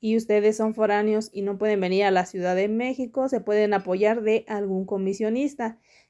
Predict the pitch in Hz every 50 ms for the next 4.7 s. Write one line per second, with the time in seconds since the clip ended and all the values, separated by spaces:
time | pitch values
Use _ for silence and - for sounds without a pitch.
0 | _ - 254 262 277 294 277 277 247 226 233 240 240 240 254 254 262 240 226 247
1 | 233 226 226 226 233 226 226 - 233 240 240 233 254 240 240 233 247 240 - -
2 | 233 214 202 208 208 208 220 - - 220 214 - 196 196 196 - 196 190 196 202
3 | 202 214 220 - - 220 196 190 202 202 196 196 196 196 196 220 208 208 214 220
4 | 226 247 254 262 262 262 - 269 277 269 - 262 269 294